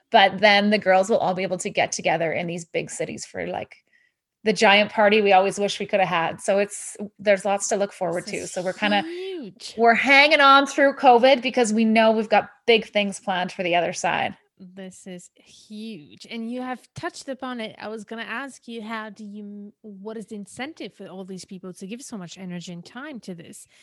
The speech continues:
Speaker 2: You talked about the spirits, the, the connection and
Speaker 1: Mm-hmm.
Speaker 2: the sisterhood, but is there any other, I mean, this is so important and
Speaker 1: Yeah.
Speaker 2: nothing else
Speaker 1: Not
Speaker 2: could
Speaker 1: money, I'll tell you
Speaker 2: Yeah.
Speaker 1: that. <laughs>
Speaker 2: Yeah, nothing else. But you do have an interesting business model though, if, if you wanna share that.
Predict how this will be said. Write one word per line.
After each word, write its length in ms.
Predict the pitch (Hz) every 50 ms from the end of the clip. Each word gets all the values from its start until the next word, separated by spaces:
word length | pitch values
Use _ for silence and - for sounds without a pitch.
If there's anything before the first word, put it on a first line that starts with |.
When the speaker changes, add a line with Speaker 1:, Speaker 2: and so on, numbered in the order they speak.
| _ _ _ -
Speaker 2:
You 100 | - 233
talked 280 | - - 233 220 _ -
about 340 | 226 202 214 196 190 190 _
the 60 | 202
spirits, 640 | 185 - - - 302 294 269 220 190 180 - - - -
the, 100 | 202 190
the 260 | _ - 196 180 196
connection 640 | - - 196 214 - - - - 196 180 175 220 -
and 160 | - 180 -
Speaker 1:
Mm-hmm. 120 | 226 220 _ _ _ _ -
Speaker 2:
the 80 | 214 208
sisterhood, 760 | - - 311 - - - 226 202 190 202 190 180 180 180 _ _ _ _ _ _ -
but 100 | 240 240
is 80 | 226
there 180 | - 262 233 - -
any 320 | 233 233 247 247 233 -
other, 400 | - 226 208 226 220 214 214 -
I 40 | -
mean, 120 | 202 175 170
this 180 | 190 190 -
is 120 | 214 175 -
so 160 | - 185 170
important 600 | 165 170 - - 190 180 196 220 240 247 240 247 -
and 140 | - 196 190
Speaker 1:
Yeah. 60 | 196
Speaker 2:
nothing 320 | 202 196 208 - 226 185 180
else 320 | 180 202 202 180 - -
Speaker 1:
Not 160 | 254 285 311
Speaker 2:
could 60 | 254 240
Speaker 1:
money, 360 | 247 269 339 359 262 233 226
I'll 140 | 214 214 208
tell 240 | - 240 247 262
you 60 | 254 233
Speaker 2:
Yeah. 360 | 226 247 269 277 240 226 240
Speaker 1:
that. 280 | - 320 - 587 - -
<laughs> 0 |
Speaker 2:
Yeah, 260 | 240 233 320 349 - -
nothing 340 | 294 320 262 - 277 254 240
else. 160 | 233 226 - -
But 140 | - 254
you 140 | 285 330 339
do 140 | 370 415 427 359
have 120 | 370 349
an 80 | 330 262
interesting 460 | 240 247 - - 233 - - 208 190
business 400 | 185 269 294 - 247 190 - -
model 360 | 196 175 170 170 165 160 160 165
though, 240 | 180 165 160 - _ -
if, 260 | 127 - _ _ _
if 220 | - 202 185 - -
you 100 | 208 190
wanna 280 | 190 185 180 180 180
share 320 | 175 - - 208 196 185 -
that. 220 | 185 - -